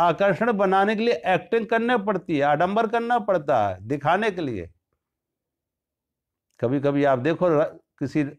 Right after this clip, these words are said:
रामलीला में, किसी फिल्म में जो एक्टिंग करने वाले साधु हैं वो बड़े अच्छे, बड़े, बड़े ज्ञानी लगते हैं,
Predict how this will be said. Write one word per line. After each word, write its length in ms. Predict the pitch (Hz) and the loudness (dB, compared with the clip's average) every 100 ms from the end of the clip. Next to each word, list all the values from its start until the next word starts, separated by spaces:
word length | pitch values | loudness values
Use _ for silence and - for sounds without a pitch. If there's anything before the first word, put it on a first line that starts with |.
| - | -4
रामलीला 600 | 127 139 151 143 139 139 | 0 2 2 2 2 2
में, 300 | 139 147 139 | 2 2 0
किसी 240 | 139 117 135 - _ _ | -2 -4 -4 -8 _ _
फिल्म 220 | 139 147 | -2 0
में 320 | 147 165 165 - _ _ _ _ _ _ _ _ _ | 0 0 0 -4 _ _ _ _ _ _ _ _ _
जो 240 | 104 131 - | -8 -8 -2
एक्टिंग 420 | 143 139 - 202 | -2 -2 -2 -2
करने 320 | 190 165 165 165 | 0 0 2 2
वाले 320 | 156 151 156 | 2 2 2
साधु 440 | - 135 139 160 | 2 2 2 2
हैं 160 | 143 185 | 2 2
वो 140 | 170 | 0
बड़े 260 | 117 139 175 | 0 0 2
अच्छे, 260 | 160 - 139 123 - _ _ - | 0 -6 -8 -10 -14 _ _ -6
बड़े, 500 | 127 180 196 156 _ _ - _ _ _ _ _ _ _ _ _ _ _ _ - | 0 2 0 -2 _ _ -20 _ _ _ _ _ _ _ _ _ _ _ _ -10
बड़े 300 | 101 151 233 | -2 2 2
ज्ञानी 380 | 202 185 190 247 | 2 2 2 2
लगते 360 | 262 240 208 185 | 2 0 -2 -4
हैं, 200 | - | -4